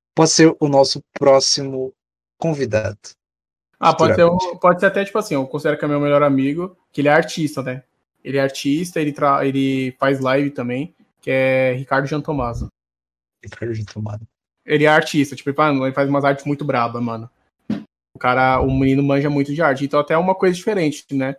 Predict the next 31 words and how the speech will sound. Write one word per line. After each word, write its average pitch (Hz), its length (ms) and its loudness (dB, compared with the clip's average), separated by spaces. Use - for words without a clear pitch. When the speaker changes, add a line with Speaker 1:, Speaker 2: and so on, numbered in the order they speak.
Speaker 2:
Porque - 180 -10
o, 135 360 2
ele 147 80 0
faz 156 180 2
live 151 280 2
de 147 120 -6
artes, 131 380 -2
né? 127 180 -4
Tipo, - 240 -16
desenhando 131 520 -2
os - 60 -20
personagens, 123 840 -6
whatever. 123 580 -4
E 139 320 2
também 160 180 -2
faz 175 200 2
live 170 240 6
de 180 340 -2
jogando, 147 800 0
D 127 160 -4
B 135 100 2
D, 135 360 2
lol. 127 460 2
Também 143 200 2
ele 147 100 4
é 147 100 8
cosplayer, 147 640 -2
ele 131 140 -4
era 135 160 2
cosplayer, 135 500 -2
né? 131 180 -4